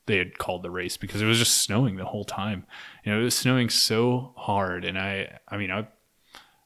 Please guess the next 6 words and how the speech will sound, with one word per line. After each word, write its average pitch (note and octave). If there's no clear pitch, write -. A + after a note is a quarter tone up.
my G#2
water G2+
bottles D#3
froze, D3
my, G2
uh, D2